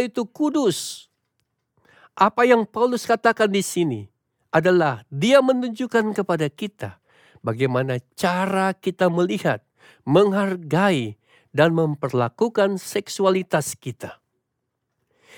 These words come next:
Dia katakan, "Jangan kita memperlakukan seksualitas kita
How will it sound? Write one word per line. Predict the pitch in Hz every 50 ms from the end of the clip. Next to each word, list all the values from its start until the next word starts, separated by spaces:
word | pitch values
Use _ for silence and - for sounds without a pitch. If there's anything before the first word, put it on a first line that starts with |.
| - _ _
Dia | - 147 170
katakan, | 170 190 185 202 196 190 208 214 214 185 143
"Jangan | - 185 202 233 254 262 254 254
kita | 240 277 - - 262
memperlakukan | 247 240 240 233 226 - 226 - 220 220 214 - - 277 277 - 240 233 240 220
seksualitas | - - - 247 - - - 247 240 233 233 220 - 226 220 - -
kita | - 226 - - 165 143 123 117 -